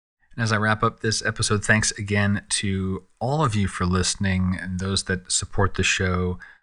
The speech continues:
through shares, whether that's word of mouth online, uh, any reviews online, those are always appreciated. If you want to know more about how you can support this show and my other photography work,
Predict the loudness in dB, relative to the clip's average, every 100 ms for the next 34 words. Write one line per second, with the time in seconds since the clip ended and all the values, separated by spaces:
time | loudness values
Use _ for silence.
0 | _ -8 -4 0 0 2 2 0 -2 -2
1 | -2 2 4 6 6 4 2 0 0 -2
2 | -2 -8 -12 -8 0 2 2 2 0 0
3 | 0 -2 -6 -16 -6 -2 0 -2 -2 -4
4 | -4 -8 -12 -20 -10 -8 -4 -2 0 0
5 | 2 4 6 6 4 4 4 4 4 4
6 | 2 0 0 0 0 -2 -4 -2 -2 -4
7 | -6 -8 -10 -14 _ _ _ -16 -14 -8
8 | -2 2 4 4 4 4 4 2 2 0
9 | -2 -4 -4 -6 -10 -14 -6 -6 -8 -6
10 | -4 -2 0 2 4 4 4 2 0 -2
11 | -4 -8 -6 -4 -4 -6 -6 -4 -4 -4
12 | -6